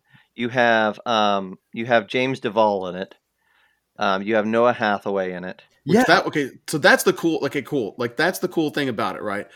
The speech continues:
Speaker 1: Yeah.
Speaker 2: It had
Speaker 3: That
Speaker 2: Tony
Speaker 3: threw me
Speaker 2: Todd in
Speaker 3: off.
Speaker 2: it, who is, who is Candyman, right? It
Speaker 3: Mm-hmm.
Speaker 2: had Noah Hathaway, who is Atreyu, for Pete's
Speaker 3: Yeah.
Speaker 2: sake. And boy, does he not look like Atreyu, Atreyu anymore. They did a
Speaker 3: No,
Speaker 2: good job
Speaker 3: yeah.
Speaker 2: making him look like a, like a grizzled, either, either life did it or makeup did it.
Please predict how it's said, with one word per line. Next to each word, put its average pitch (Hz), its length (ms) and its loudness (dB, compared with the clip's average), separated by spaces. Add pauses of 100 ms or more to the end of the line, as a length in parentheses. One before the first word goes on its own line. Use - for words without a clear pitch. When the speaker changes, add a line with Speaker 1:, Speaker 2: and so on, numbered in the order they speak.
(220)
Speaker 1:
Yeah. 98 80 -8
Speaker 2:
It 117 60 -4
had 110 80 2
Speaker 3:
That 165 80 4
Speaker 2:
Tony 160 180 2
Speaker 3:
threw 123 160 0
me 123 40 4
Speaker 2:
Todd 123 80 2
in 120 80 0
Speaker 3:
off. 120 60 -2
Speaker 2:
it, - 100 -8
who 135 140 -2
is, 123 160 0
who 139 120 -6
is 127 100 -4
Candyman, 104 680 -6 (160)
right? 104 160 -2
It 120 80 -2
Speaker 3:
Mm-hmm. 117 120 -4
Speaker 2:
had 107 340 -6
Noah 135 240 0
Hathaway, 123 420 -2
who 120 140 -2
is 110 140 -2
Atreyu, 123 800 -2
for 113 120 -12
Pete's 127 220 -2
Speaker 3:
Yeah. 120 180 4
Speaker 2:
sake. 98 240 -8 (320)
And 107 120 -10
boy, 127 260 0
does 101 160 -8
he 143 80 -4
not 117 180 -4
look 110 140 -6
like 98 140 -8
Atreyu, 104 560 -8
Atreyu 101 340 -8
anymore. 92 420 -16 (500)
They 127 80 -2
did 135 140 0
a 135 40 4
Speaker 3:
No, - 60 -2
Speaker 2:
good 127 120 -2
job 117 180 -2
Speaker 3:
yeah. 110 40 -4
Speaker 2:
making 117 160 -4
him 117 120 -6
look 113 140 -6
like 104 160 -6
a, 98 200 -8 (220)
like 104 140 -6
a 92 40 -10
grizzled, 113 720 -6 (680)
either, 110 300 -4
either 120 180 0
life 139 300 0
did 175 160 8
it 180 160 6
or 123 240 -2
makeup 123 380 -4
did 104 140 -8
it. 101 120 -14